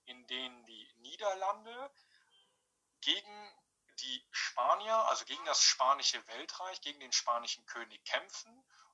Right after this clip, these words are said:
um ihre Unabhängigkeit, also die nördlichen Niederlande, um ihre Unabhängigkeit zu gewinnen.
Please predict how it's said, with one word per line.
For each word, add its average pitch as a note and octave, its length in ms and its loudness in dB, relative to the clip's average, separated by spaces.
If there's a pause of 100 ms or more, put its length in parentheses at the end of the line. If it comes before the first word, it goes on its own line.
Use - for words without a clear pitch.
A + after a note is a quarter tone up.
um G3+ 360 -10 (120)
ihre D#3 240 -6
Unabhängigkeit, A#2+ 1080 0
also G#2+ 140 -14
die - 120 -20
nördlichen D3+ 500 -6
Niederlande, B2+ 520 0
um C3 200 -18
ihre B2+ 180 -14
Unabhängigkeit - 880 -8
zu - 140 -2
gewinnen. - 440 -20